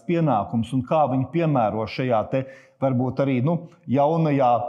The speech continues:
ilgtspējas kontekstā, kad saduras tā doma, vai uzņēmumam ir galvenais pelnīt, vai tomēr strādāt ilgtspējīgi, ja?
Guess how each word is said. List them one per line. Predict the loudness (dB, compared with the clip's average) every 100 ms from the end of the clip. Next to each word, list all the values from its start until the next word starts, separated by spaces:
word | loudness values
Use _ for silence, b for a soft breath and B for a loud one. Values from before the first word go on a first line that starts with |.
| -8 -2
ilgtspējas | 0 2 0 -2 -4 -2 0 -4 -6
kontekstā, | -2 -2 -2 -8 -10 -8 -8 -8 b b b _
kad | -2 -2 -8
saduras | -2 0 2 0 -4 -2
tā | 0 2
doma, | 2 0 -2 0
vai | -2 0
uzņēmumam | 0 2 2 2 2 2 0
ir | 0
galvenais | 2 2 2 2 0 -2 -4
pelnīt, | -2 0 2 2 2 0 -4 -18 b b b b b
vai | -2 -2
tomēr | 0 0 0 2 0
strādāt | -2 -6 0 2 2 2 2 2 0 -6 -4
ilgtspējīgi, | 0 2 0 -2 -8 -6 -4 -4 -6 -8 -8 -12 -18 -20 -8
ja? | -2 -2